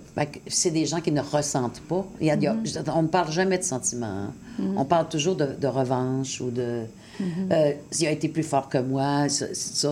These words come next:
Speaker 1: nous autres, ils nous ont frappés en premier, donc on frappe après. »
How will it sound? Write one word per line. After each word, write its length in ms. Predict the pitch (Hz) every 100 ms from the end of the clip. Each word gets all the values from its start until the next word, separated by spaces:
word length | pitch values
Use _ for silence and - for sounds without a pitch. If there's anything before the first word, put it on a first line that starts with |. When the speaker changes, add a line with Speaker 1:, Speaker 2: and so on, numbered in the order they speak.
| - 147
Speaker 1:
nous 160 | 135
autres, 140 | 160 139
ils 40 |
nous 160 | 135 131
ont 80 | 131
frappés 300 | 143 127 143
en 80 |
premier, 320 | 127 135 135 127
donc 160 | 120
on 140 | 127 117
frappe 280 | - 131
après. » 440 | 107 - 135 139